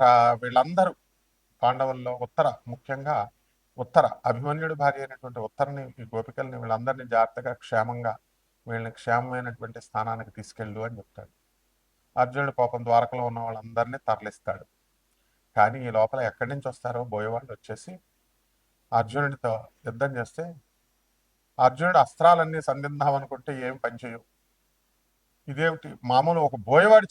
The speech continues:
చేతిలో అర్జునుడు ఓడిపోతాడు, వాళ్ళందరినీ తీసుకెళ్ళిపోతారు. అదంతా వేరే స్టోరీ. అయితే అర్జునుడు వారు పాపం, "ఏమిటి ఇలా అయిపోయింది, నేను జగదేక వీరుణ్ణి, నేను ఇలా చిన్న సామాన్యమైనటువంటి మామూలు బోయేవాళ్ళ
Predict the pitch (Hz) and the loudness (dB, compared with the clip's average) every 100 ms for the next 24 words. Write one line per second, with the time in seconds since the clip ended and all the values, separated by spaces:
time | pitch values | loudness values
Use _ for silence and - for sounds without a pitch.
0 | 180 165 160 135 143 139 123 123 113 95 | -4 2 4 4 -2 -4 -4 -4 -6 -8
1 | - _ _ _ _ _ _ _ _ _ | -10 _ _ _ _ _ _ _ _ _
2 | _ _ _ _ 160 160 151 151 147 151 | _ _ _ _ 4 6 6 4 0 0
3 | - 139 - 117 110 - - _ _ _ | -10 -12 -10 -10 -10 -12 -14 _ _ _
4 | _ _ _ _ _ _ _ _ 117 127 | _ _ _ _ _ _ _ _ -4 -2
5 | 123 147 135 117 113 - 104 _ _ _ | -2 -4 -2 -4 -6 -12 -16 _ _ _
6 | _ _ _ _ - 175 196 147 135 185 | _ _ _ _ -4 0 6 6 4 -2
7 | 185 170 147 151 131 123 _ _ 135 131 | 0 2 2 0 -10 -14 _ _ -2 0
8 | 123 120 120 _ - 123 156 165 151 151 | -2 -4 -6 _ -14 -8 -6 -4 -2 -2
9 | 143 147 143 143 139 139 - 110 117 151 | -2 -10 -12 -12 -12 -14 -8 -6 -4 -4
10 | 156 147 135 160 156 147 135 131 _ _ | -4 -6 -6 -8 -10 -10 -12 -14 _ _
11 | _ _ _ _ _ - 123 151 - 147 | _ _ _ _ _ -10 -6 -6 -8 -8
12 | 170 151 - 151 160 175 165 160 143 147 | -6 -4 0 0 0 -2 -6 -6 -6 -10
13 | 143 120 120 160 170 160 117 127 147 156 | -8 -4 -4 -4 -8 -8 -4 -2 0 0